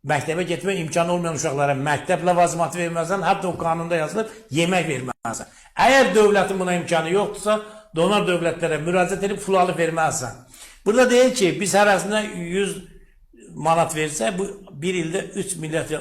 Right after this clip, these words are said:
Ay qardaşım, oğurluq yolu ilə bir il siz on milyard pul çıxardırsınız dövlətdən. On milyard. Bunu az oğurlayın, cəmaatın, uşağın pulunu verin. Bunu beynəlxalq hüquq tələb eləyir.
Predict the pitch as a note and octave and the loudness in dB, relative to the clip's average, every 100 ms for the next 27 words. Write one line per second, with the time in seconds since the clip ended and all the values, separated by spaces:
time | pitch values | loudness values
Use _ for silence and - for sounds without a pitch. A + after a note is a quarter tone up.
0 | - F#3+ A3 A#3+ B3 A#3 A3+ - G3+ E3+ | 2 4 4 4 4 4 4 2 -2 -2
1 | E3 A3+ A3+ A#3+ B3+ G3+ A#3 A#3 A3+ A3+ | 2 4 6 6 4 4 4 6 4 2
2 | G3 A#3+ A#3 A3 - A3 - A3+ B3+ B3+ | 2 2 2 0 -2 -6 -2 4 6 6
3 | A#3 A#3 A3+ A3+ B3 - B3 A#3+ A3 F#3+ | 6 4 4 2 0 0 4 4 2 -2
4 | G3+ - - - F#3 F3+ F3+ - D3 A2+ | -6 -6 -18 -4 -2 2 0 0 -2 -2
5 | - - - A#3+ D#4 D#4 C#4 B3 A3 F#3+ | -6 -18 0 6 8 8 6 6 6 6
6 | C#3 A2+ - - _ _ _ - G#3 C4+ | 4 -2 -12 -20 _ _ _ -2 2 4
7 | C4 C4 B3+ B3+ A3+ A#3 B3 C4+ B3+ A#3 | 6 6 8 8 8 6 6 6 4 4
8 | A3 B3 A#3+ G#3 A3 G#3+ G3 A#3 G#3+ G3 | 4 2 -4 0 0 0 -4 -2 0 0
9 | F#3+ - - F#3 A#3 G#3+ A3+ A3+ A3+ A#3+ | -2 -8 -4 4 4 6 6 6 6 6
10 | G#3+ A#3 G#3+ B3+ B3+ A#3+ G#3+ F#3 C3 A2+ | 4 2 0 2 4 4 2 0 -4 -10